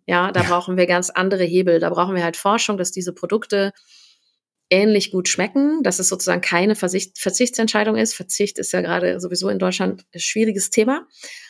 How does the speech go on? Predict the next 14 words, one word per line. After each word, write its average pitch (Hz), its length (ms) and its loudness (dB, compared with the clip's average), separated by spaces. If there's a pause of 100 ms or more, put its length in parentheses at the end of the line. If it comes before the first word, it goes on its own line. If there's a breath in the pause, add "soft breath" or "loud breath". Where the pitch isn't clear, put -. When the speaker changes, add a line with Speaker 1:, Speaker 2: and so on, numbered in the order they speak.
(160 loud breath)
Speaker 1:
Ähm, 190 280 0
aber 190 140 0
das 190 100 -2
heißt, 214 180 2
du 226 60 0
musst 220 180 0
gute 254 220 0
Alternativen 185 840 -4 (440)
auf 175 180 0
den 175 160 -2
Markt 170 300 -6
bringen. 226 480 0 (420 loud breath)
Ähm, 196 420 0
und 196 360 -2